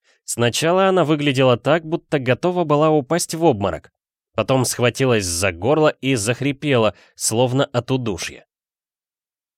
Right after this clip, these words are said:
Вернон! О, Господи! Вернон! Они уставились друг на друга, будто забыв о присутствующих в комнате Гарри и Дадли.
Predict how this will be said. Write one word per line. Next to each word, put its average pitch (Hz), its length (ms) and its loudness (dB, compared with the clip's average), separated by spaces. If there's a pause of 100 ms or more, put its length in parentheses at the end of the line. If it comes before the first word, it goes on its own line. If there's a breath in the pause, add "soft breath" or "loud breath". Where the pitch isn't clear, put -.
(300)
Вернон! 185 500 0 (420 loud breath)
О, 202 160 -2
Господи! 185 560 0 (200 loud breath)
Вернон! 196 560 0 (1120)
Они 127 200 0
уставились 147 640 2
друг 131 240 -2
на 143 160 2
друга, 185 260 0
будто 170 360 -4
забыв 135 520 2
о 160 60 0
присутствующих 135 1000 -2
в - 60 -20
комнате 180 440 0
Гарри 135 400 0
и 143 220 -4
Дадли. 110 500 -4